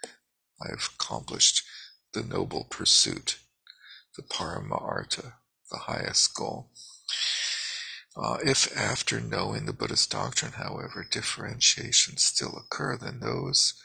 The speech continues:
who imagine that even the most subtle entity arises do not see the meaning of dependent arising. If after knowing the Buddhist doctrine, however, differentiations still occur,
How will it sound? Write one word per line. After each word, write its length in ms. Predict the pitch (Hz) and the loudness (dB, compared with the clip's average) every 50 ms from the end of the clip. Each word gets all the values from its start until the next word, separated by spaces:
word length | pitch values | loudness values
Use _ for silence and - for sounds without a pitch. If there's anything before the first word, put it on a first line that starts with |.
| - - _ _ _ - - | -20 -20 _ _ _ -14 -10
who 120 | - 120 | -8 -6
imagine 680 | - - 131 - - - - - - 117 - - 57 - | -6 -6 -8 -6 -4 -4 -2 0 2 2 2 2 0 -2
that 180 | 107 - - | -6 -6 -6
even 260 | - 123 - - 98 | -8 -8 -8 -8 -8
the 80 | - - | -8 -10
most 420 | - - - - - - - - | -10 -8 -6 -2 2 2 4 4
subtle 380 | - - 127 120 - - - - - | 2 2 0 -2 -2 -4 -4 -6 -6
entity 640 | 117 120 127 - - - - - - - - - - - - _ _ _ _ _ _ _ _ _ _ _ _ _ _ _ _ - - - - - - - - _ - | -8 -6 -4 -4 -6 -4 -2 -4 -4 -4 -6 -12 -18 -20 -20 _ _ _ _ _ _ _ _ _ _ _ _ _ _ _ _ -20 -20 -18 -18 -16 -18 -18 -18 _ -4
arises 920 | 101 101 - - 85 87 - 98 101 104 - - - - - - - - - _ _ _ | -4 -4 -2 -2 -2 -2 -2 -2 0 2 2 2 2 0 -2 -4 -6 -6 -8 _ _ _
do 140 | - 87 92 | -2 0 0
not 300 | 92 98 87 - - - | 0 0 -2 0 2 4
see 240 | - - - - - | 4 4 4 2 -2
the 140 | - - - | -6 -8 -10
meaning 680 | - - - - - 62 - 50 50 - - - - - _ _ _ _ _ _ _ _ _ _ - - - | -10 -8 -8 -8 -8 -8 -8 -10 -10 -12 -12 -14 -16 -18 _ _ _ _ _ _ _ _ _ _ -18 -14 -8
of 360 | 113 107 - - - - - | -8 -6 -6 -6 -8 -6 -4
dependent 600 | - - - - - 52 50 - - - - - - | -4 -4 -4 -4 -4 -4 -4 -4 -4 -6 -6 -8 -10
arising. 520 | - 92 92 98 - - - - - - - - _ _ _ _ - - - - - - - - - - - - - - - - - - - - _ - - - _ _ _ _ _ _ _ _ - - - - - _ _ _ _ _ _ - - - - _ - _ - - _ _ _ _ _ _ _ _ - - | -10 -8 -6 -6 -4 -4 -4 -4 -4 -6 -10 -16 _ _ _ _ -18 -10 -4 2 6 8 8 10 10 10 10 10 8 6 2 -2 -8 -18 -20 -20 _ -20 -20 -20 _ _ _ _ _ _ _ _ -20 -20 -20 -20 -20 _ _ _ _ _ _ -20 -20 -20 -20 _ -18 _ -16 -16 _ _ _ _ _ _ _ _ -4 -4
If 160 | 123 107 - | -2 0 0
after 280 | 135 139 - - - 110 | 0 0 2 0 0 0
knowing 300 | 104 104 110 113 113 110 | 0 -2 -2 -2 -2 -2
the 80 | - | -2
Buddhist 360 | - - 107 107 - - - - | -2 0 0 2 2 2 2 2
doctrine, 360 | 80 85 95 - - - - | 0 0 2 2 2 2 0
however, 460 | - - - - - - - - - | -4 -6 -6 -4 -4 -6 -6 -8 -4
differentiations 1080 | - - - - - - - - 85 - - - - 53 52 - - - - - - - | -2 -2 0 0 0 -2 -2 -4 0 4 4 4 4 4 2 4 4 4 4 4 2 2
still 280 | - - - 60 - | 2 2 0 -2 -4
occur, 420 | 67 - - - - - 120 - | -4 -6 -6 -4 -4 -2 -4 -4